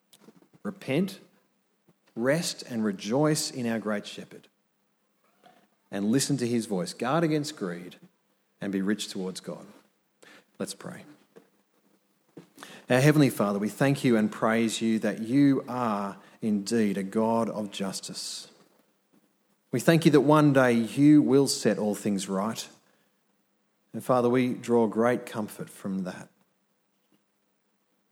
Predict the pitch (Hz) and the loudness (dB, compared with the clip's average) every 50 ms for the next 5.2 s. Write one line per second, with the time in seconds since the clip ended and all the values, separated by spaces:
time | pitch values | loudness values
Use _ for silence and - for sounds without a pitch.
0 | _ _ _ _ _ _ _ _ 131 120 156 143 139 143 147 123 127 113 92 131 | _ _ _ _ _ _ _ _ 0 2 2 2 4 2 2 2 2 2 2 2
1 | 135 139 123 135 151 151 135 113 107 - - 135 131 123 110 95 95 - - - | 2 2 4 4 4 4 4 2 -4 -4 -4 -4 -4 -4 -6 -6 -8 -10 -12 -12
2 | - _ - - - _ _ 117 131 143 139 - - - 135 127 120 - - - | -16 _ -20 -20 -20 _ _ -4 -4 -4 -4 -6 -4 -2 -2 -2 -2 -4 -8 -8
3 | 180 180 - - - - 120 117 107 107 107 110 117 123 123 120 120 120 113 117 | -10 -10 -12 -12 -8 -4 -4 -2 0 0 0 0 0 2 2 0 0 0 0 0
4 | 107 117 110 - 113 101 95 90 87 87 90 101 101 95 98 - - 80 - - | -2 -6 -6 -4 -2 -2 -2 -2 -4 -6 -6 -6 -6 -6 -6 -8 -10 -14 -14 -14
5 | - - - - | -16 -16 -16 -18